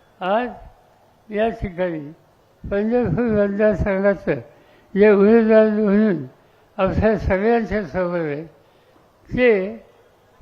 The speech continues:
फसवणुकीच्या काळात पहिल्यांदा माझ्याकडे आले आणि त्यांनी सांगितलं, "कोणी कुठेही फुटून जावं, पण मी साथ देणार नाही. किती संकट आली,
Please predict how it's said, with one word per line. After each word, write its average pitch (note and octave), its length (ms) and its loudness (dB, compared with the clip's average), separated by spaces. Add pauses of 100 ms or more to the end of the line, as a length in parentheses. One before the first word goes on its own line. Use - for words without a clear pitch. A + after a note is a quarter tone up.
(100)
फसवणुकीच्या G#3+ 1000 -2
काळात F#3 440 -8 (600)
पहिल्यांदा C#4+ 600 4
माझ्याकडे A#3 640 -2
आले E3 380 -8 (440)
आणि A3 140 -6
त्यांनी A#3 280 -2
सांगितलं, G#3+ 680 -2 (460)
"कोणी B3 240 0
कुठेही C#4 520 4
फुटून B3+ 480 0
जावं, G#3+ 280 2 (500)
पण G#3 120 -6
मी G3+ 280 -2
साथ G3+ 300 0
देणार F#3 500 -4
नाही. G3 440 -2 (440)
किती C4 380 4
संकट A3 500 0
आली, G3 400 0